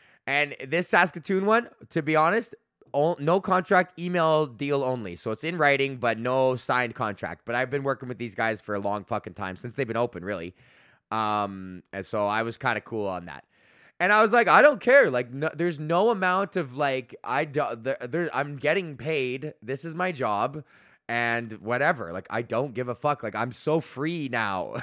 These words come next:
<laughs> Like, it's so nice. 'Cause then I just stay in the pocket, and then I have a better set. 'Cause if I'm reaching and reaching and trying to get everyone to shut the fuck up and pay attention to me and blah, blah, blah, blah, blah, it's like, what are you doing, man? Who gives a fuck,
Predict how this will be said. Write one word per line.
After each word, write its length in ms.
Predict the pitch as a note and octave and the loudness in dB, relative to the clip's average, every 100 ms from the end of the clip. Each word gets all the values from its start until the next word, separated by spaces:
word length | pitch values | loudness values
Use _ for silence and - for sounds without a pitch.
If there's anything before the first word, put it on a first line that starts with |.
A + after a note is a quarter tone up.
| - | 2
<laughs> 880 | B3 - A#3 - A#3 - C4 - B3+ | 2 6 4 4 0 2 -2 0 -4
Like, 220 | G#3 E3 E3+ | -2 -4 -4
it's 160 | D3+ | -8
so 220 | - F3 | 0 2
nice. 420 | D#3+ D#3+ D3 G#2+ - - - - - - - | 2 0 0 -4 -16 -20 -20 -20 -20 -20 -6
'Cause 120 | - F#3 | -4 2
then 140 | A3 | 4
I 100 | A#3 | 4
just 200 | A3 - | 2 -2
stay 240 | - A3 | 2 2
in 60 | A#3 | 2
the 80 | A#3 | -2
pocket, 520 | G3 F#3+ A#3+ F#3 B2+ | 2 2 2 0 -2
and 160 | C#3 D#3+ | -2 0
then 180 | F3+ F#3+ | 0 2
I 120 | F#3+ | 2
have 220 | F#3 F#3 | 4 4
a 80 | G3 | 4
better 420 | C3+ B2+ C3 D3 | 4 2 2 0
set. 580 | - G3 G3 C3 - - _ _ _ _ | -2 2 2 2 -6 -20 _ _ _ _
'Cause 140 | C3+ | -8
if 140 | C#3+ F3 | -4 0
I'm 240 | E3 C3+ | 0 -2
reaching 420 | D#3 G#3 - E3+ | -2 -2 -2 -6
and 100 | B2 | -6
reaching 320 | C#3 F#3+ D3+ C#3+ | -4 -4 -6 -12
and 80 | |
trying 260 | A2 D#3 E3 | -4 -4 -2
to 20 | |
get 100 | D#3 | 0
everyone 320 | D#3+ E3+ D#3 | 0 0 -4
to 60 | C3+ | -4
shut 240 | - D#3+ | -4 -4
the 60 | D3 | -4
fuck 260 | - D3+ D#3+ | -4 -2 0
up 200 | D#3+ A#2+ | -2 -2
and 120 | B2 | -4
pay 120 | D#3 | -4
attention 420 | C#3 C#3+ D#3+ D3+ | -2 -4 -4 -8
to 60 | C#3+ | -8
me 200 | C3 A2 | -6 -6
and 120 | F#2+ | -4
blah, 280 | A#2 C#3+ C#3 | 0 2 2
blah, 140 | A2 | -2
blah, 280 | G2 B2+ C#3 | -2 0 0
blah, 120 | A2+ | -2
blah, 280 | G2+ C#3 C#3+ | -4 -2 0
it's 140 | B2+ | -4
like, 160 | A2 - | -12 -12
what 180 | A#2 E3 | -6 -4
are 60 | |
you 120 | E3+ G2+ | -4 -8
doing, 360 | B2 D#3+ D#3+ | -8 -6 -4
man? 160 | A#2 G2+ | -6 -6
Who 100 | D3 | -6
gives 340 | A#2 D3+ D3+ | -2 -4 -4
a 60 | A#2+ | -8
fuck, 300 | - D#2+ | -8 -12